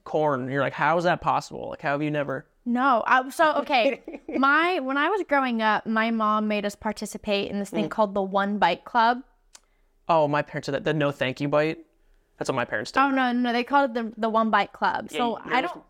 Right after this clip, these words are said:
Speaker 1: <laughs>
Speaker 2: think there's much that I've never tried.
Speaker 1: So the One Bite Club is you have to try one bite?
Speaker 2: Yeah, just to
Speaker 1: So
Speaker 2: see if you like it or
Speaker 1: your
Speaker 2: not.
Speaker 1: parents' definition of this was way more nice than mine. Mine was the
Speaker 2: <laughs>
Speaker 1: no thank you bite. If you wanna not have it, you have to take a polite no thank you bite.
Speaker 2: Oh, <laughs>
Speaker 1: I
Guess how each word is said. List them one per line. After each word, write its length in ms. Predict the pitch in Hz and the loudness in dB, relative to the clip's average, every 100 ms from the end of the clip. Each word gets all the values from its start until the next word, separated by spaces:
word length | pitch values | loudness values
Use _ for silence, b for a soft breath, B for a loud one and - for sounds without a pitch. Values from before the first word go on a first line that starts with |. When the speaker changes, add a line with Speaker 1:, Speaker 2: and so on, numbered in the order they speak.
| _ | _
Speaker 1:
<laughs> 180 | _ | _
Speaker 2:
think 220 | 190 208 202 | -4 -2 2
there's 200 | 269 240 | 0 2
much 300 | 240 233 - | 2 2 0
that 100 | 226 | 0
I've 120 | 196 | 0
never 320 | 208 202 190 | -2 0 -2
tried. 420 | 180 170 151 - - | 0 -2 -2 -8 -6
Speaker 1:
So 120 | 170 | -2
the 80 | 156 | 2
One 160 | 165 165 | 2 2
Bite 160 | 151 | 0
Club 260 | - 151 135 | 0 0 0
is 140 | 131 | -4
you 80 | 135 | -6
have 240 | - 131 - | -2 -2 -2
to 60 | |
try 160 | 131 131 | -4 -4
one 180 | 131 131 | -2 -2
bite? 260 | 131 135 - _ | -2 -4 -8 _
Speaker 2:
Yeah, 380 | 311 294 220 247 | 2 2 0 -4
just 160 | 311 - | -4 -4
to 60 | - | -4
Speaker 1:
So 40 | |
Speaker 2:
see 80 | 359 | -4
if 100 | 320 | 0
you 80 | 339 | 0
like 160 | 359 | 0
it 60 | 311 | -2
or 40 | |
Speaker 1:
your 180 | 165 170 | 0 2
Speaker 2:
not. 100 | 190 | 2
Speaker 1:
parents' 420 | 233 240 226 214 | 0 0 0 -2
definition 640 | - 160 156 151 131 - 160 | -8 0 0 0 -6 -6 -4
of 60 | |
this 200 | 156 170 | -2 0
was 140 | 160 143 | -2 -4
way 280 | 139 139 139 | 0 0 0
more 180 | 147 139 | 0 -2
nice 240 | 123 139 | -2 -4
than 140 | 165 | -2
mine. 180 | 160 160 | 0 0
Mine 240 | 151 170 233 | 0 0 0
was 120 | 240 | 0
the 260 | 233 196 | 2 0
Speaker 2:
<laughs> 120 | 151 170 | -2 -4
Speaker 1:
no 160 | 180 | -2
thank 300 | 185 160 160 | -2 -4 -6
you 140 | 185 180 | -4 0
bite. 340 | 196 208 196 | 2 2 0
If 160 | 156 165 | -4 -2
you 140 | 156 | -2
wanna 420 | 151 156 160 156 | 0 0 0 -2
not 220 | 160 160 | 0 0
have 240 | 170 202 170 | 2 2 2
it, 40 | 156 | -2
you 40 | |
have 60 | 160 | -4
to 60 | - | -6
take 180 | 175 | -4
a 60 | 180 | -4
polite 360 | - 170 165 165 | -4 -4 -2 -2
no 160 | 156 | -4
thank 260 | 151 160 156 | -2 -6 -4
you 80 | 151 | -4
bite. 320 | 147 131 - | -2 -4 0
Speaker 2:
Oh, 520 | 339 403 523 381 294 330 480 | 2 2 2 2 2 2 2
<laughs> 160 | 508 539 | 2 0
Speaker 1:
I 140 | 165 | -2